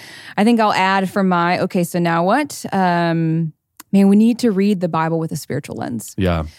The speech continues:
Speaker 1: We need to start looking at these passages and asking ourselves the question, "What else could be going on here?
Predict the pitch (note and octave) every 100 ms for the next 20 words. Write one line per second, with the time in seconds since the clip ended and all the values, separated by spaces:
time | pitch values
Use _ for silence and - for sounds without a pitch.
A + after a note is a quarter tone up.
0 | _ - G3 F#3+ F#3+ F#3 G3 A3 G#3 G3+
1 | - F#3 F3 F3 - E3 F3 F3 E3 D#3
2 | D#3+ D#3+ D#3+ - - D#3 D#3+ E3 D3+ D#3+
3 | D3+ D3 E3 - - _ - F#3+ - D3+
4 | G#3+ - A3+ G3+ F3+ F3 E3+ F3 E3+ E3+
5 | F3 - E3 D#3+ E3 E3+ G3+ A#3+ - -
6 | F#3+ G3 - F#3 E3 E3 E3 E3 E3 D#3+
7 | D#3+ - - D#3 D#3 D3 - - -